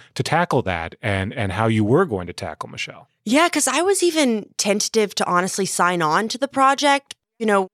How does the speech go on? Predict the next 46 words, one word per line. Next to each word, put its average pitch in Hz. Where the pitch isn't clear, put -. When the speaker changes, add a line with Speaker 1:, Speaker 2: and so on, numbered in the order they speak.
Speaker 2:
when 196
this 190
came 185
to 220
me, 233
just 240
because 233
I 214
think 214
this 208
is 202
a -
story 190
that 180
can 185
really 175
easily 175
be 160
sensationalized 165
and 165
romanticized 160
just -
for, 160
to 247
do 285
a 311
T 359
V 415
show 226
and, 196
you 285
know, 240
we 254
want 277
people 349
to 392
watch 427
it. 220
And 202
that 247
is 226
a, 208
I 202
was 185
like, 185
"Gosh, 180